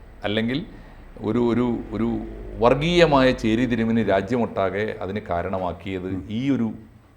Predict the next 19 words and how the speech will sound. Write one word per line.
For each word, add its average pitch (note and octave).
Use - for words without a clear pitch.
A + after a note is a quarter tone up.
യാഥാർത്ഥ്യ G#2+
ബോധത്തിൻ്റെ F2+
കുറവായിരുന്നു. D#2
അതിലേക്ക് F#3+
എത്തിക്കുന്ന F#2+
ഈ A#2+
ഒരു G#2+
ചിത്രം, -
മോഹൻ A#2
ഭഗവതിൻ്റെ G#2+
സ്റ്റേറ്റ്മെന്റിനെ G2+
ഇന്ത്യയിലെ A#2+
പ്രധാനപ്പെട്ട A#2
സഭാ G2+
നേതാക്കന്മാരൊക്കെ G2
പിന്തുണക്കുന്നൊരു F#2+
അവസ്ഥ F2
വന്നത്. D#2+
അതേസമയത്ത് A#2+